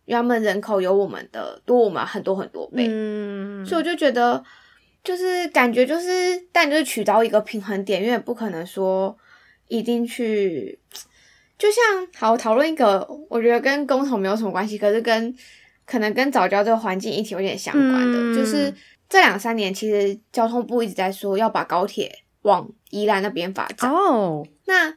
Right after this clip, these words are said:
Speaker 1: 宜兰那边就是因为中央山脉嘛，呃，呃，对不起，雪山山脉。
Speaker 2: <laughs> 没事，没事。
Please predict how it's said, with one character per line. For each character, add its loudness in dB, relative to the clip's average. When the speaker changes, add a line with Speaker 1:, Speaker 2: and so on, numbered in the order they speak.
Speaker 1:
宜 -2
兰 2
那 0
边 0
就 -2
是 2
因 -2
为 0
中 4
央 2
山 0
脉 -2
嘛， -10
呃， 2
呃， 0
对 0
不 2
起， -2
雪 6
山 8
山 10
脉。 6
Speaker 2:
<laughs> 2
没 2
事， 2
没 4
事。 -6